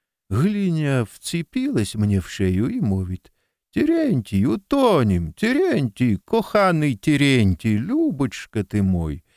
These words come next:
Терентий, дурень,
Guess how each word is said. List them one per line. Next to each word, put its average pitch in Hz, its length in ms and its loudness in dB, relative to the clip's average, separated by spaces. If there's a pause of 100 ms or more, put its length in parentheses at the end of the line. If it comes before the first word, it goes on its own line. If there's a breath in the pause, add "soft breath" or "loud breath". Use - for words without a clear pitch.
(540)
Терентий, 208 800 2
дурень, 123 1040 4